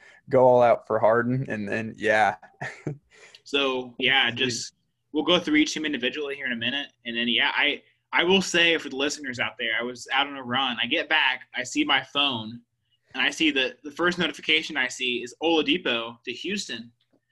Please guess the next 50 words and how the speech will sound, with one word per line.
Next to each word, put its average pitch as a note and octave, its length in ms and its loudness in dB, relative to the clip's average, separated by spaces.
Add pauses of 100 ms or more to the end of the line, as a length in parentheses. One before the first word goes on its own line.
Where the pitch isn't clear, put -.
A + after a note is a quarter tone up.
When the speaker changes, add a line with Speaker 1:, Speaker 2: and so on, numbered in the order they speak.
(440)
Speaker 2:
And D#3 80 -2
I'm D3+ 60 -4
like, C#3 220 -2 (100)
"Oh E3+ 140 0
my C#3+ 240 0
God, C3+ 460 0 (380)
we F3+ 160 -6
just B3 220 -4
got A#2+ 220 -2
James B2 280 -6
Harden. D#3 300 -8
I B2 80 -8
thought D#3 200 -8
the C#3+ 80 -20
Pacers, D3 460 -8
I A#2+ 60 -12
thought C#3+ 200 -10
we B2 100 -6
got A#2+ 260 0
him." A#2+ 240 -12 (460)
And C#3 80 0
I C3 60 2
know F3+ 140 2
earlier E3+ 520 2
on C#3+ 100 -4
our C#3 140 -4
other F#3+ 160 -4
podcast, C#3 580 -4
we C#3+ 80 -12
talked C#3 280 -2
about B2+ 260 -2
how C3 180 0
we C#3 140 0
didn't C#3 180 0
want E3+ 180 0
him. A#2 160 -4
But B2 60 -8
then D3+ 100 -4
I'm D3 60 -4
like, C3 220 -4
"Okay, C#3 400 0
shoot, C3+ 320 0
it's - 180 -10
James E3 240 0
Harden. C#3+ 420 -2 (920)
All A#2+ 100 -8
right, D#3 280 4
I'll E3 100 0
take G#3+ 300 2
it." C3+ 240 0